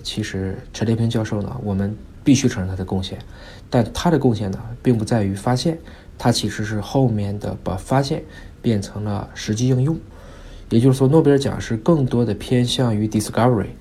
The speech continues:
而不是后面的这个 invention 和 innovation。也就是说呢，他可能觉得还是这个 Edison 和这个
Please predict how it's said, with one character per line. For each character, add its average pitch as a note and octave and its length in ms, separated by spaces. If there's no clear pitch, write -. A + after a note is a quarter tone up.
而 G#2+ 160
不 - 160
是 G#2 240
后 C#3+ 320
面 F#2+ 260
的 F2 260
这 G2+ 200
个 F2 200
invention G2+ 560
和 G2+ 100
innovation。 G2+ 520
也 G#2+ 120
就 A#2 100
是 A2 60
说 A#2+ 180
呢， A2+ 100
他 A#2+ 140
可 F2+ 240
能 G2 240
觉 G2 260
得 C3+ 180
还 G#2 220
是 G#2+ 360
这 G#2+ 160
个 F#2+ 80
Edison B2+ 420
和 G#2 200
这 G2 140
个 F#2+ 260